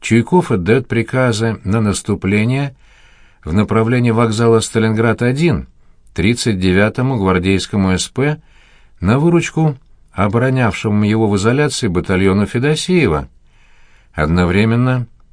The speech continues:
новую задачу получает сто двенадцатая С Д. Задачей соединения становится овладение железнодорожным мостом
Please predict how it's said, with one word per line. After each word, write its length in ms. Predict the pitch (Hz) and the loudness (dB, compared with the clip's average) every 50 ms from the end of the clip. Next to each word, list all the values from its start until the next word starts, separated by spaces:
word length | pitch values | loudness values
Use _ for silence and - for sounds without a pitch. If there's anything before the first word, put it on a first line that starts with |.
| - | -10
новую 400 | - 76 82 101 135 147 139 120 | -4 -2 0 2 2 2 2 0
задачу 500 | 90 87 95 90 98 104 117 113 - 131 | 0 0 0 2 2 0 0 0 -4 -6
получает 560 | 110 - 104 98 92 - - 110 110 110 104 | -4 -2 0 0 0 0 -2 -2 0 0 -2
сто 240 | - - - 107 98 | -4 -4 -2 -2 0
двенадцатая 760 | 87 87 87 98 101 104 101 104 101 - - - 123 131 139 | 0 2 0 2 2 2 0 -2 -4 -6 -6 -4 -4 -2 -2
С 80 | 139 135 | -4 -2
Д. 240 | 143 151 98 67 - _ _ _ _ - - - - - - - - - - _ - _ | -2 -2 -2 -2 -4 _ _ _ _ -20 -20 -20 -20 -20 -20 -20 -20 -20 -20 _ -20 _
Задачей 760 | - 73 78 90 101 123 156 165 160 - - 156 151 139 120 - _ _ _ _ _ - | -8 -2 -2 0 0 2 0 0 0 -2 -2 -2 -2 -4 -6 -8 _ _ _ _ _ -14
соединения 840 | - - - 107 120 120 107 113 120 131 160 180 175 156 117 85 78 | -10 -4 0 2 2 2 2 2 2 2 2 2 2 2 0 0 -2
становится 640 | - - - 87 98 113 127 131 120 - - 120 117 | -4 -4 -4 -2 0 0 0 0 -2 -2 -2 0 0
овладение 640 | 113 110 107 104 101 120 131 135 135 131 131 117 - - - - - - - - | 2 2 0 2 2 0 0 0 0 0 -2 -4 -6 -8 -20 -20 -20 -20 -20 -12
железнодорожным 920 | - 78 78 104 127 135 135 123 107 123 120 113 120 120 113 101 113 117 117 | -6 -4 0 0 2 2 2 0 0 0 0 2 2 2 2 2 2 0 2
мостом 580 | 117 120 123 110 - - 165 170 175 160 160 | 2 2 0 0 -2 0 0 0 0 0 -2